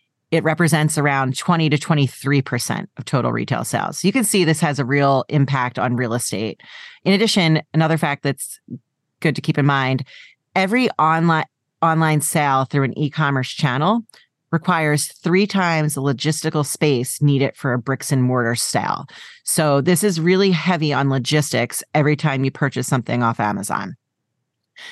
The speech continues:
Some other factors that are structural factors that are supporting industrial are, you know, we saw supply chain issues and nearshoring trends. And these are also larger,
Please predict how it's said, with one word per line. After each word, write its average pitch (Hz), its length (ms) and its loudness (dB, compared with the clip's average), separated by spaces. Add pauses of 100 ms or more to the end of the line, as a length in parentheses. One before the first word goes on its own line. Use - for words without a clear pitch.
(180)
Some 190 160 0
other 214 200 2
factors 175 400 0
that 165 100 2
are 151 200 2 (220)
structural 160 420 -2
factors 143 540 -2
that 139 120 0
are 135 100 2
supporting 143 580 0
industrial 127 840 0 (340)
are, 127 420 2
you 135 80 0
know, 127 100 2
we 131 60 0
saw 120 200 0
supply 151 420 -2
chain 147 320 2
issues 135 680 2 (280)
and 127 460 2
nearshoring 135 560 2
trends. 113 460 -2
And 139 120 0
these 143 160 4
are 143 100 2
also 131 640 2 (180)
larger, 147 640 2